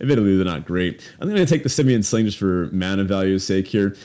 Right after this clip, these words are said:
We got an Imperial Subduer, but white wasn't flowing too much after the first few picks.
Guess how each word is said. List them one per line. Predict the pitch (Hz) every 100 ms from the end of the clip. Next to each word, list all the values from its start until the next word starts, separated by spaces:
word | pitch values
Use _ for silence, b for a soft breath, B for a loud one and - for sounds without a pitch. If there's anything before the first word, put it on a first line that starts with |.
| B 135
We |
got | 202
an | 233
Imperial | 185 - 170 175
Subduer, | 165 117 143 151
but | 131 -
white | 113 156 196 123
wasn't | 101 127 180 185 - -
flowing | - 147 139 127
too | 120 151
much | 143 135
after | 127 120
the | 110
first | - 123 120
few | - 113
picks. | - 127 - -